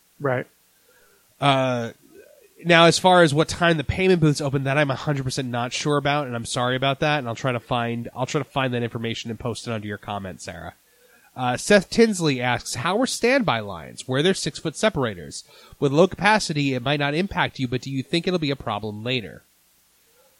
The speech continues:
Speaker 2: Uh, so standby lines were relatively short. The longest one I think we waited on was Pirates.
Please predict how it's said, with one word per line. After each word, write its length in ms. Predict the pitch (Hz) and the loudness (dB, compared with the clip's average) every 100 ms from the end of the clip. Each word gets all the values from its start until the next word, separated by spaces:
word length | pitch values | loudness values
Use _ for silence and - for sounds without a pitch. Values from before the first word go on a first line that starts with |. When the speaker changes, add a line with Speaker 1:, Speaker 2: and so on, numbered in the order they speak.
| _ - | _ 2
Speaker 2:
Uh, 180 | 151 | 2
so 240 | 139 - 170 | 2 2 2
standby 380 | - 190 202 214 | 4 4 6 6
lines 400 | 202 190 185 160 | 6 4 2 2
were 500 | 151 151 151 147 143 | 4 6 6 6 2
relatively 580 | 135 143 156 170 151 | 2 2 2 0 -2
short. 400 | 175 - 151 196 _ _ _ _ _ _ _ _ _ - - | -2 2 2 2 _ _ _ _ _ _ _ _ _ -20 -8
The 160 | 147 | 0
longest 360 | 147 151 160 - | 4 4 2 2
one 80 | 175 | 2
I 40 | |
think 120 | 165 | 2
we 100 | 165 | 2
waited 260 | 143 147 156 | 4 4 4
on 120 | 151 | 0
was 100 | 139 | -2
Pirates. 720 | - 139 127 151 170 - - | -6 -4 0 0 -2 -8 -14